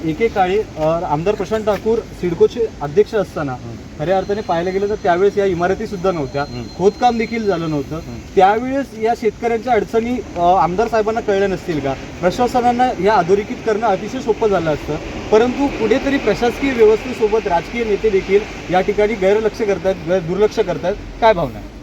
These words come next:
Speaker 2: बघा, अ, मी काय फार मोठा माणूस नाही,
Speaker 1: हं.
Speaker 2: परंतु पनवेल महानगरपालिकेचा जन्म झाला जेव्हा नवी मुंबई महापालिकेचा, तेव्हा दोन दिग्गज नेते आमचे इथे आहेत,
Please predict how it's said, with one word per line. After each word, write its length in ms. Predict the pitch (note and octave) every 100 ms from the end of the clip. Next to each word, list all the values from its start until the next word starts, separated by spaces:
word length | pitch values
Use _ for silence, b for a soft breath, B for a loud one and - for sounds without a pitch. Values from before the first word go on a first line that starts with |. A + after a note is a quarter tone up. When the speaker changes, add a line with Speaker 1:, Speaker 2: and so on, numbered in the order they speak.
| - - - - - - C#3
Speaker 2:
बघा, 360 | D#3 G3+ G3+ G3
अ, 500 | D#3+ D3 C#3+ C#3 C#3 C3+
मी 240 | C3 E3
काय 340 | E3+ F3+ F3+ F3+ - - -
फार 180 | C#3+ D#3+
मोठा 300 | D3 C3+ D#3+
माणूस 260 | E3 D#3 -
नाही, 140 | B2 A2+ -
Speaker 1:
हं. 120 | D#3 A#2 - - - -
Speaker 2:
परंतु 520 | D3+ D#3 F#3 F#3+ G3 - -
पनवेल 280 | D3 D#3 G3+
महानगरपालिकेचा 920 | G3 D#3 E3 E3 F3+ D#3 D3+ D#3 D3+
जन्म 360 | D3+ B2+ C3 D#3
झाला 240 | A#2+ G#2+ G#2 - - -
जेव्हा 140 | C3 D#3
नवी 200 | D3 D#3
मुंबई 200 | D#3 D#3+
महापालिकेचा, 680 | C#3 B2 A#2+ A2 A#2 G2 A2+ - - - - - - - -
तेव्हा 160 | F#3 F#3
दोन 240 | A3 B3+
दिग्गज 400 | G3 D#3 G3+ A3
नेते 280 | G3+ F#3 F#3+
आमचे 240 | E3 D3+
इथे 140 | D3+
आहेत, 120 | D3